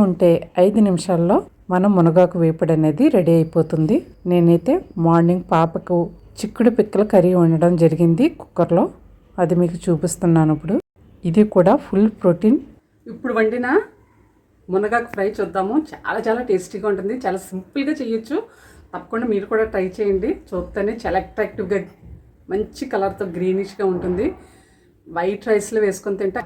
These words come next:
కలర్ వేరే లెవెల్‌లో కనిపిస్తుంది మనకి. నేనైతే బాస్మతి రైస్ చేశాను, అలాగే మనకి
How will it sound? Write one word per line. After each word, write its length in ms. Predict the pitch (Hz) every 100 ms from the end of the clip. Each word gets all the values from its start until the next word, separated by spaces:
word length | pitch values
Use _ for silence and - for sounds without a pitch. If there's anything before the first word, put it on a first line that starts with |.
| -
కలర్ 280 | 185 208 311 214
వేరే 220 | 180 185 185
లెవెల్‌లో 340 | 180 165 196 214 226
కనిపిస్తుంది 580 | 185 170 170 202 185 190
మనకి. 280 | 196 180 269 381 - 180
నేనైతే 280 | 180 180 214 175
బాస్మతి 460 | 165 160 196 180 190
రైస్ 180 | 185 185
చేశాను, 420 | 190 180 190 190 330 359 - 165
అలాగే 340 | 165 170 202 349 - - - - - - _ _ - 175
మనకి 280 | 180 180